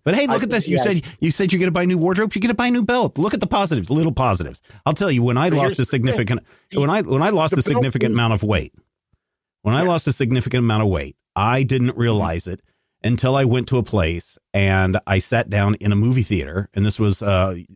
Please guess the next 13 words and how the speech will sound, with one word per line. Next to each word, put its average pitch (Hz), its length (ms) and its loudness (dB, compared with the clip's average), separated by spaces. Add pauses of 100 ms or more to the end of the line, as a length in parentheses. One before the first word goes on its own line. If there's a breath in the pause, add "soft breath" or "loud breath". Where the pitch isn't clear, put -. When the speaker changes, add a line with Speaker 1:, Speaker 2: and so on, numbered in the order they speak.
(100)
Speaker 1:
old 139 180 2
movie 107 260 2
theater 90 260 0
seating, 92 340 0
not 98 240 -2
today's 98 340 2
movie 87 220 0
theater 78 260 -10
seating. 76 380 -12 (680)
And 117 320 0
I 127 140 -2
was 113 140 -2
like, 98 180 -2